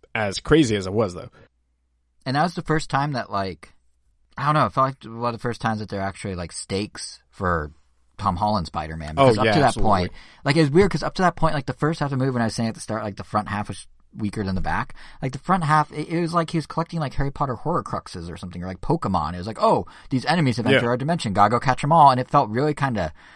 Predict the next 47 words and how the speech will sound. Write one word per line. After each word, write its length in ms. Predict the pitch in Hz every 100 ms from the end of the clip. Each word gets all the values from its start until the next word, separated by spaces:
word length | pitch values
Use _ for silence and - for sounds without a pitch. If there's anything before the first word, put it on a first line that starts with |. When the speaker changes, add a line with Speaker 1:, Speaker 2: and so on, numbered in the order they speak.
| - - -
Speaker 2:
I 100 | -
don't 100 | 156
know. 60 | 156
It's 140 | 131 143
like 80 | -
the 80 |
first 200 | 143 170
half 100 | 190
was 100 | 160
almost 180 | 139 127
parodying 680 | - - 98 151 175 95 78
some 140 | 104
of 40 | 87
the 40 |
past 220 | 82 90
Spider-Man 280 | - 90 90
'cause 80 | 82
they 60 | 107
were 40 |
making 240 | 104 101 92
fun 180 | 110 87
of 40 |
the 80 | 82
names 480 | 113 170 151 139 113
and 140 | 87
the 40 |
backstories 840 | 82 151 165 - - 143 135 127 113
and 80 | 87
the 60 |
characters. 680 | - 196 185 160 139 131 117 - - - -
But 160 | 120 -
then, 240 | 131 135
like, 260 | 127 110 -
that, 280 | 110 104 98 -
that 240 | 101 92 -
Speaker 1:
They're 140 | 139
Speaker 2:
Doctor 60 | 123
Speaker 1:
making 200 | 131 139
Speaker 2:
Strange 160 | 113
Speaker 1:
fun 160 | 107 127
of 60 | 110
Speaker 2:
fight 80 |
Speaker 1:
the 80 | 104
Speaker 2:
scene. 320 | 113 170 165 160
Speaker 1:
memes, 300 | 156 147 -
like 200 | 98 - -
Speaker 2:
Yeah, 320 | 165 107